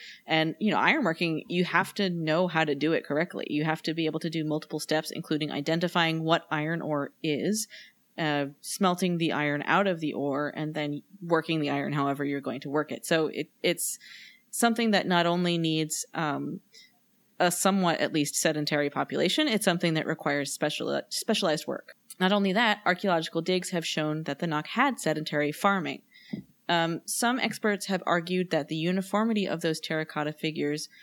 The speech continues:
um, suggesting a single source for the clay used to make them, is evidence of a centralized state, but meh, because it could also be evidence of, uh, some sort of guild structure that's in charge of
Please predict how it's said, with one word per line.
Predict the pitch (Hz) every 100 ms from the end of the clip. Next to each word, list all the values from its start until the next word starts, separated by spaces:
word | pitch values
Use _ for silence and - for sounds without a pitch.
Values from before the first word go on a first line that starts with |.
| - - _ _
um, | 175 156 151
suggesting | - 170 175 - 170 -
a | 147
single | - 175 170 156
source | - - 151 180 - - -
for | 160
the | 147
clay | - 156 156 180 214
used | 185 185 -
to |
make | 170 180
them, | 240 262 262 - -
is | - 185 180
evidence | - 190 196 185 185
of | - 170 165 160 -
a | 160
centralized | - 175 170 170 151 147 -
state, | - 277 247 - -
but | 170 -
meh, | - 269 262 262 - -
because | 214 202 185
it | 196 -
could | 202
also | 113 175 185
be | 175
evidence | - 160 156 151 -
of, | - 160 151 151 _ -
uh, | 80 156 196
some | 202 185
sort | 175
of | 156 -
guild | 202 202 196
structure | - 160 - 156
that's | 143 143
in | - 156
charge | - 160 151 151
of | - 147 139